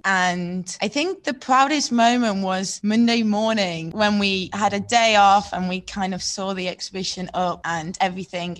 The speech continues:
in place. It just looks incredible.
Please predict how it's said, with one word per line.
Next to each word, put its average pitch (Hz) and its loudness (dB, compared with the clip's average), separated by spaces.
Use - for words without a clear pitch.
in 175 -8
place. 180 -2
It 202 -4
just 208 -2
looks 185 -4
incredible. 180 -6